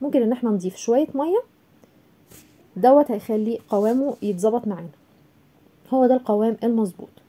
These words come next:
هنا هبتدي ان انا اضيف اجنحة الدجاج ونقلبهم في صوص البافلو، آه، تقليب بسيط،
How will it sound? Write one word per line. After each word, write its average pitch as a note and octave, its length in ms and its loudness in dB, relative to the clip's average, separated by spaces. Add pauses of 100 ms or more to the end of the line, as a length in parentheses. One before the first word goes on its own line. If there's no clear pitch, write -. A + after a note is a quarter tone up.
(300)
هنا F#4 200 4
هبتدي B3+ 260 0
ان A3+ 100 2
انا A#3 160 0
اضيف F#3+ 300 -6
اجنحة A#3 380 -4
الدجاج A#3 420 0 (2500)
ونقلبهم A#3 580 0
في - 140 -18
صوص B3+ 200 -8
البافلو، B3 500 -4 (960)
آه، G3+ 120 2
تقليب A3 400 -2
بسيط، F#3 340 -6